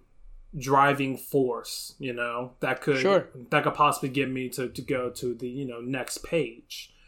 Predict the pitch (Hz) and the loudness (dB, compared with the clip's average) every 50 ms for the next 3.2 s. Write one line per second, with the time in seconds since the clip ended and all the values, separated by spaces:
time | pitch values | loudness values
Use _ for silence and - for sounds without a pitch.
0 | _ _ - _ _ _ _ - - 127 127 123 123 117 117 113 113 _ _ _ | _ _ -20 _ _ _ _ -2 2 2 2 2 2 -2 -4 -10 -16 _ _ _
1 | _ _ _ _ _ - - - - - - _ _ _ - - 165 151 147 180 | _ _ _ _ _ -20 -18 -16 -16 -16 -18 _ _ _ 6 6 8 8 10 10
2 | 208 175 127 127 131 143 151 151 143 143 151 139 135 143 139 - - 180 180 180 | 8 8 8 4 2 2 2 4 2 2 0 0 0 0 0 0 0 0 2 2
3 | 165 - - - | 0 -2 -4 -10